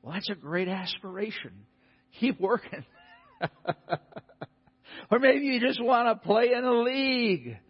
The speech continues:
on a particular day. Or maybe you just wanna golf with some friends occasionally. You determine how involved you get.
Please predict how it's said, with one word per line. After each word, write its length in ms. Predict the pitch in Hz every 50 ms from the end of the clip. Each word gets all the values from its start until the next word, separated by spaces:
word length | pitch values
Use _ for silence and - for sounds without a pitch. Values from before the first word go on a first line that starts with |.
| _ _ _ _ _ _ _ _ - -
on 520 | 135 139 139 139 131 127 123 120 117 117
a 260 | 113 113 117 113 107
particular 600 | - 139 120 - 139 123 - - 131 117 117 113
day. 440 | 101 95 113 107 104 104 101 104 98
Or 80 | 101 131
maybe 260 | 220 320 381 403 392
you 140 | 392 381 320
just 140 | 320 285 208
wanna 320 | 196 233 302 262 269 247 190
golf 340 | 151 180 185 208 220 175
with 140 | - 196 165
some 200 | - 202 180 170 - _ -
friends 340 | 139 131 131 131 117 107
occasionally. 520 | 120 107 - 147 147 131 - 127 110 104 107
You 500 | 117 151 196 247 277 277 269 262 254 196
determine 920 | 165 180 - - - - 240 247 214 190 165 151 139 139 151 170 180 175 - - - _ _ _ _ _ _ _ _
how 380 | - 180 190 185 185 190 180
involved 460 | 165 151 143 147 156 151 143 143 131
you 80 | 135 135
get. 280 | 123 170 180 139 -